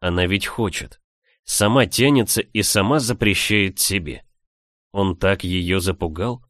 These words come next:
Что нужно сделать с женщиной, чтобы она боялась даже шаг сделать в другую сторону? Каким ублюдком надо быть? И какую часть ее кошмара я видел?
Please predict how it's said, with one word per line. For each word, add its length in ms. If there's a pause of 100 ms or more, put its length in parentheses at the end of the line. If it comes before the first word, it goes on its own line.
(420)
Что 280
нужно 380
сделать 400
с 80
женщиной, 600
чтобы 360
она 180
боялась 500
даже 260
шаг 380
сделать 400
в 80
другую 360
сторону? 560 (520)
Каким 420
ублюдком 680
надо 240
быть? 400 (420)
И 120
какую 420
часть 420
ее 280
кошмара 500
я 200
видел? 440